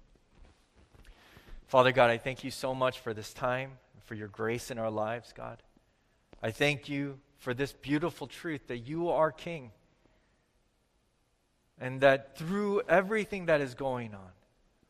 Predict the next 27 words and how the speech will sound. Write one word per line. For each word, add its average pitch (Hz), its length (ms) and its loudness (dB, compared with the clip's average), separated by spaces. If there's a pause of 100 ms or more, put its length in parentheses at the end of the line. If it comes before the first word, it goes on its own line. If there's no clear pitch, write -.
(260)
your 143 200 0
will 147 280 -2
is 131 80 -6
still 143 260 -6
being 135 300 -12
done. 98 220 -12 (1200)
You 139 240 0
are 131 60 0
still 131 320 -6
reigning 110 460 -8 (600)
above. 98 400 -12 (960)
Help 127 320 2
us, 117 220 -4
dear 120 120 -8
God, 107 340 -8
to 117 80 -12
learn 120 300 -4
to 113 160 -14
rest 123 360 0
in 120 80 -12
that 113 180 -8
truth, - 320 -20 (1200)
to 110 80 -16
find 123 240 -4
comfort 120 360 -6
in 107 100 -10
that, 98 240 -14